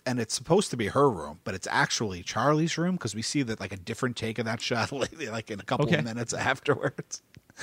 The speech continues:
Speaker 1: It's
Speaker 2: So
Speaker 1: 'cause
Speaker 2: there's your editor brain coming in right there.
Speaker 1: Yeah, yeah, 'cause I'm watching it, I'm like, "How weird that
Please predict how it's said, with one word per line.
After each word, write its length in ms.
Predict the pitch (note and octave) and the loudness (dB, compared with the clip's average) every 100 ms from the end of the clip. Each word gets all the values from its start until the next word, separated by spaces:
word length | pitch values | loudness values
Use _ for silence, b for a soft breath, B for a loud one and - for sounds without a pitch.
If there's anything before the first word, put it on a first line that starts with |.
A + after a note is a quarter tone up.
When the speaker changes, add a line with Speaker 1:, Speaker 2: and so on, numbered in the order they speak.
| B B B B B | B B B B B
Speaker 1:
It's 60 | D3 | 4
Speaker 2:
So 60 | |
Speaker 1:
'cause 80 | C3+ | 10
Speaker 2:
there's 160 | D#3+ E3 | 12 12
your 140 | E3+ D#3+ | 10 10
editor 320 | E3+ D3+ C3+ | 10 10 8
brain 380 | B2 A#2+ A2+ G#2+ | 8 6 4 4
coming 340 | B2+ A#2 A2+ | 4 6 6
in 180 | A2 G#2+ | 4 4
right 260 | G#2+ G#2+ | 2 2
there. 260 | G#2+ G#2+ G#2 | 2 2 6
Speaker 1:
Yeah, 120 | D#3 | 8
yeah, 180 | D3+ D3 | 10 8
'cause 180 | C#3 D#3 | 6 4
I'm 120 | F3+ | 6
watching 400 | G#3 C#4 - E3 | 8 6 6 2
it, 60 | C#3+ | 4
I'm 140 | C#3 | 6
like, 180 | C#3+ D3 | 6 4
"How 300 | - D#3 G3+ | 4 2 4
weird 500 | A#3+ D#3+ G#3+ C#4 C3 | 4 2 4 6 4
that 160 | G2+ | 2